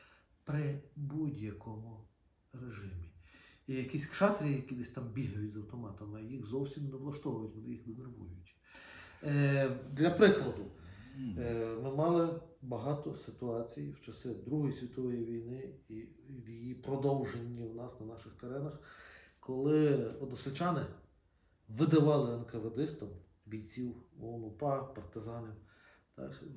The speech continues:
Speaker 1: ви думали, ви думаєте, що це чандали, що це ті недоторкані? Видавали? Ні, це вещі, які хотіли просто спокійно жити, спокійно обробляти, е, своє поле, спокійно годувати свині, бики. Е, а ці хлопці з автоматами бігали, та ще й щось хотіли їсти і забирали в них.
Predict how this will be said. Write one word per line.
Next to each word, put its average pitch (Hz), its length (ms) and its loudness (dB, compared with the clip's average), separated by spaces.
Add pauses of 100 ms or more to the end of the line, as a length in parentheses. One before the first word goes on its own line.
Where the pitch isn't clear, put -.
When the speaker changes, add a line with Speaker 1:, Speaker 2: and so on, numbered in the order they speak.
Speaker 1:
ви 123 80 -6
думали, 135 580 2
ви 127 80 -2
думаєте, 139 560 0
що - 140 -6
це 139 140 -2
чандали, 139 520 2
що 117 140 -4
це 123 160 -6
ті - 180 -6
недоторкані? 127 800 -2 (440)
Видавали? 113 540 -6
Ні, 139 280 -6
це - 140 -20 (100)
вещі, 127 300 -10 (500)
які - 120 -10
хотіли 165 340 0
просто 156 560 0 (260)
спокійно 165 680 4
жити, 175 260 2
спокійно 139 500 -2
обробляти, 127 580 -2 (460)
е, 131 320 -2
своє 135 300 2
поле, 170 280 0
спокійно 139 480 0
годувати 131 440 0
свині, 135 300 -2
бики. 165 380 -2 (560)
Е, 139 460 2
а 135 60 0
ці - 120 -6
хлопці 143 320 -2
з - 20 2
автоматами 127 560 -4
бігали, 131 360 0
та 101 120 -8
ще - 140 -6
й 123 40 -2
щось - 180 -10
хотіли 117 400 -6
їсти 120 300 -8
і 113 60 -4
забирали 104 440 -10
в 92 100 -16
них. - 160 -20